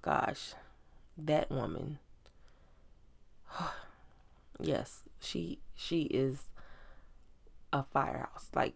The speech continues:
she, y'all, just look her up. If you s-,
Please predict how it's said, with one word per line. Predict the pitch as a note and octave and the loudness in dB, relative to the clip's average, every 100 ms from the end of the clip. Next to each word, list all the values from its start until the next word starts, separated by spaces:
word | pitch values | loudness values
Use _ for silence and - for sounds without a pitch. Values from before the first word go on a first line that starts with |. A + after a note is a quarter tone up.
| - | -4
she, | - - E3+ E3+ D#3 C#3+ - - - - - - - - - - - - - - - | -4 0 2 2 2 -2 -10 -16 -16 4 6 6 -6 -12 -10 -10 -14 -14 -12 -12 8
y'all, | C#4 E4 D4 | 12 12 10
just | A#4+ G3+ | 8 10
look | D#3+ | 8
her | D#3 | 8
up. | D#3 D3+ - - - - - - | 6 4 0 -16 -16 -16 -6 4
If | C#4 F#4 | 6 10
you | G#4 F#4+ - - - - | 12 12 6 -14 -18 -6
s-, | - - - - | -4 -4 -6 -10